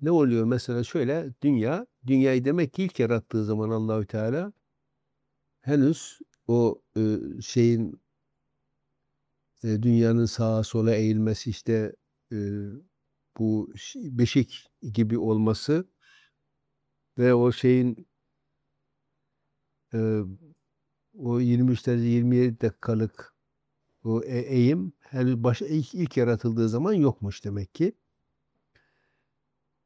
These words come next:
Diyor ki, "Femehavne ayetel leyl", sonra gecenin ayetini kaldırdık. Yani gecenin karanlık olma şartı yok.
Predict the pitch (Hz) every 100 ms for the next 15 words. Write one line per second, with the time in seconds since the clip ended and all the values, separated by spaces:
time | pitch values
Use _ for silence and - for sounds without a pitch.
0 | _ _ _ _ _ _ _ _ _ _
1 | _ _ - 139 185 - 143 123 _ _
2 | - - 170 196 - 196 190 143 139 143
3 | 127 127 123 151 226 - 175 165 127 139
4 | 131 120 117 131 127 110 - 151 208 -
5 | _ _ _ _ - 117 104 98 87 -
6 | - _ _ _ _ _ _ - _ _
7 | 131 131 123 120 139 151 139 113 104 -
8 | 123 131 135 147 135 123 113 110 - 131
9 | 110 196 147 78 -